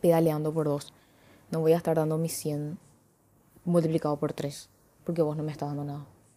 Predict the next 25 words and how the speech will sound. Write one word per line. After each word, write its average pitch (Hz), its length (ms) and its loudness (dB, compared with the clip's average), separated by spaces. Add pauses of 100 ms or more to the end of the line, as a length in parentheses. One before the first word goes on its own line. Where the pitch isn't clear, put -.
(560)
Porque 170 160 -2
muchas 170 220 2
veces 190 120 -2
queremos 170 260 2
hacer 160 180 0
eso, 151 160 -4
queremos 160 240 -2
abarcar 170 340 0
porque, 262 280 -4 (580)
porque 254 160 -8
ahora 240 180 0
nomás 190 280 0
así 170 140 -2
la 165 60 4
situación 160 480 -4
y 151 380 -8
no 165 120 -10
sé, 170 260 -10 (200)
tipo, 160 340 -2
en 175 80 0
otro 220 160 0
momento 202 340 0
me 190 160 -2
van 165 220 -2
a, 156 340 -6